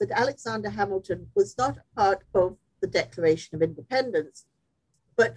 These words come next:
rather, uh, his work as a founding father was around the Constitution. And so I wonder, could you speak to his early life and how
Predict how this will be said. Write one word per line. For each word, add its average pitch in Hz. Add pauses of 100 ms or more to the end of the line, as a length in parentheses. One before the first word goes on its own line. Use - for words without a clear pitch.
(140)
rather, 233
uh, 202 (160)
his 208
work 240
as 202
a -
founding 202
father 196
was 196
around 214 (100)
the 202
Constitution. - (1000)
And 247
so 277
I 277
wonder, 294
could 403
you 480
speak - (100)
to 202
his 202 (160)
early 240
life 160 (800)
and 208 (180)
how 233